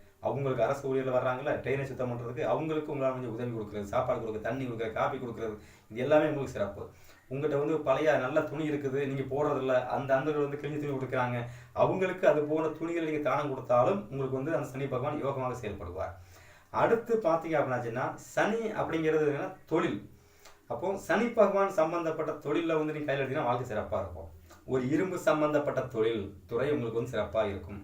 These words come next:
பழைய இரும்பு வாங்குறது, பேப்பர் பொறுக்கிறது அப்படின்னு சொல்லி எல்லா இந்த ப-, பிளாஸ்டிக் வியாபாரம் பண்றது, குடை வியாபாரம் பண்றது, இது எல்லாமே நீங்க சிறப்பா செஞ்சுட்டே வந்தீங்கன்னா அவங்களுக்கு சிறப்பா இருக்கும். சனி சம்பந்தப்பட்ட விஷயமா.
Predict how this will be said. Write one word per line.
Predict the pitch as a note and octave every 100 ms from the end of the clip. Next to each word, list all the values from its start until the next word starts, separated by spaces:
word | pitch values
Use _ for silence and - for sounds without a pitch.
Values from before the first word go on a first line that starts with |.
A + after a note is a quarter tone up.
| - - -
பழைய | - B2+ B2+
இரும்பு | B2 A#2+
வாங்குறது, | A#2 A#2+ A2+ B2+
பேப்பர் | A#2+ B2+ A#2 A2
பொறுக்கிறது | A2 G#2 A2+ A2+
அப்படின்னு | A#2 G2 A#2
சொல்லி | A#2 B2+
எல்லா | A#2+ B2+ C3
இந்த | C3+ A#2+
ப-, | -
பிளாஸ்டிக் | A2 B2 B2+ B2
வியாபாரம் | A#2 A2+ A2+
பண்றது, | A#2+
குடை | A#2 A#2+
வியாபாரம் | B2 A#2+ A2+
பண்றது, | A2 A2 A2 B2 - - -
இது | - A#2+
எல்லாமே | B2+ C#3
நீங்க | D3 B2
சிறப்பா | C3 C3
செஞ்சுட்டே | - B2 A#2+ B2+
வந்தீங்கன்னா | G#2+ D#3+ G3
அவங்களுக்கு | C#3 C3 -
சிறப்பா | B2+ B2+
இருக்கும். | G2 F2 - - - - -
சனி | - D3+ G3+
சம்பந்தப்பட்ட | - D#3 D3 C#3+ - -
விஷயமா. | G#2+ - G2 F2